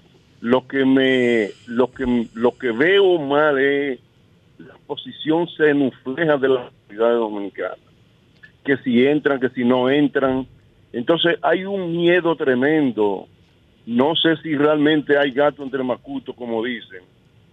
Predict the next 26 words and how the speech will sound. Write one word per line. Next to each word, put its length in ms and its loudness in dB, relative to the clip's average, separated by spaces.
Entonces, 320 0
como 240 0
que 100 -2
no 200 4
hay 100 2
autoridad, 1040 0
eh, 380 -2
legalmente 760 2
constituida 760 0
que 100 -4
tenga, 500 2
valga 260 2
la 120 4
redundancia, 520 -4
la 80 2
autoridad 680 0
para 260 4
decirle 720 -2
a 160 2
estos 360 -2
países 580 0
que 140 2
han 160 2
tra-, 380 2
que 140 -8
han 340 0